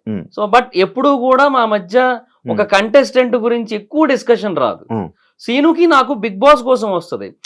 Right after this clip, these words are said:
Speaker 1: మ్మ్.
Speaker 2: ఫ్లో ఎలా వెళ్తుంది,
Speaker 1: మ్మ్.
Speaker 2: ఇలా కాకుండా ఇంకోలాగా వెళ్తే ఏమైనా బాగుంటదా అని మేమేం మాట్లాడుకుంటాం.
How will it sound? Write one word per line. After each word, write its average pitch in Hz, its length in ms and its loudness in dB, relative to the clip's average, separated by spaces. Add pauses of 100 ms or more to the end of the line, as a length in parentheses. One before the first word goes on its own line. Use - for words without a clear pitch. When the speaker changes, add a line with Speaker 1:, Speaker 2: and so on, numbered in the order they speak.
Speaker 1:
మ్మ్. 110 100 -6
Speaker 2:
ఫ్లో 190 240 2
ఎలా 185 240 4
వెళ్తుంది, 151 760 -4
Speaker 1:
మ్మ్. 101 260 -8
Speaker 2:
ఇలా 175 240 2
కాకుండా 170 400 0
ఇంకోలాగా 175 400 2
వెళ్తే 170 240 -2
ఏమైనా 165 140 2
బాగుంటదా 147 640 2
అని 170 120 0
మేమేం 185 540 -4
మాట్లాడుకుంటాం. 180 840 -2